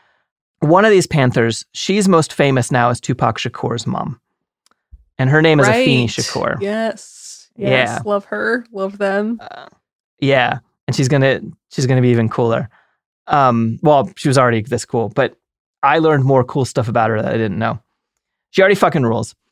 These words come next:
Speaker 1: Uh, she joined the movement. Um, she converted to Islam. She became a leader. She helped establish the Harlem Breakfast Program for kids. Uh, she was twenty-one when she was arrested as one of the Panther twenty-one in April nineteen sixty-nine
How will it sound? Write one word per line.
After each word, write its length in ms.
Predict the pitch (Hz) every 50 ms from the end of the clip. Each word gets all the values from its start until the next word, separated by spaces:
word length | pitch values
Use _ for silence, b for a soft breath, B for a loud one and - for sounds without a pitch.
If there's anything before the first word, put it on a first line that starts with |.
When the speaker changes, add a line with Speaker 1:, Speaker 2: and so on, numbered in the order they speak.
| _ _ _ _ _ _
Speaker 1:
Uh, 480 | 139 143 143 143 139 139 139 135 135 131
she 380 | - - 196 185 180 170 143 - _ _ _ 151
joined 380 | - 185 175 175 175 170 165
the 100 | 151 156
movement. 640 | 143 139 139 143 135 135 135 135 131 131 113 - - -
Um, 500 | 123 123 117 117 113 113 113 110 95 98
she 140 | 110 - 123
converted 340 | 123 123 123 127 123 123 117
to 100 | 117 -
Islam. 460 | 127 123 117 127 117 117 117 117 117
She 120 | 117 - 120
became 240 | 113 - 120 110 110
a 40 | 117
leader. 440 | 123 143 151 151 143 143 139 135
She 160 | 131 - - 139
helped 200 | 123 117 - 123
establish 500 | 120 - - 117 113 - 117 110 - -
the 100 | - -
Harlem 360 | - 135 120 117 117 110 110
Breakfast 380 | 123 117 117 - - 117 -
Program 360 | - - 113 110 120 113 110 110
for 120 | - 123
kids. 480 | - - - 170 160 151 143 - - b b b b b b b b b _
Uh, 160 | 135 120 113 117
she 140 | - - 147
was 120 | 127 -
twenty-one 800 | - - - - 160 165 170 160 139 120 120 120 120 135 156 156
when 160 | 143 135 135
she 120 | - - 139
was 140 | 123 117
arrested 400 | 123 113 104 104 - - 143 127
as 120 | 131 127 120
one 120 | 123 120 120
of 60 | 120
the 60 | 117
Panther 280 | - 127 117 113 - 117
twenty-one 580 | - - 117 117 113 107 107 110 123 139 - -
in 160 | 131 123 - -
April 260 | 127 127 123 135 120 113
nineteen 340 | 120 117 117 117 - 117 117
sixty-nine 720 | - - 120 - - - 117 113 113 110 113 107 117